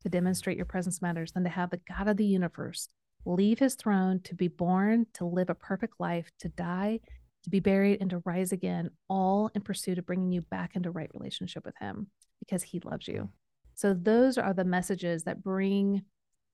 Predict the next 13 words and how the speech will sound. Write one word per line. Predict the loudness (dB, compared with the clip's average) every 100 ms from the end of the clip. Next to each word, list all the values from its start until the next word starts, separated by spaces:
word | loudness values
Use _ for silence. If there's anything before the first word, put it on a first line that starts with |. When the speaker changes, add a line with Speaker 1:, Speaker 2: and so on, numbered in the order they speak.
| _ _
Speaker 1:
the | 0 0 0
transformation | -6 -6 0 2 2 0 0 2 2 0 0 0
we | 0
all | -2 -4 -2
long | -2 -2 -2
for, | -2 -2
because | -2 -4 -4 -2
it's | -6 -8 -2
what | 0 0 _
we | 0 0
long | 0 -2 -2
for | 0
is | 0 -2